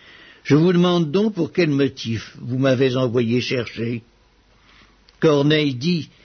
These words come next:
Il y a quatre jours, à cette heure-ci, je priais dans ma maison à la neuvième heure.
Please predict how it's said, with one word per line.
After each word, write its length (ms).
Il 160
y 80
a 120
quatre 400
jours, 520
à 120
cette 280
heure-ci, 520
je 140
priais 400
dans 140
ma 160
maison 360
à 60
la 160
neuvième 480
heure. 440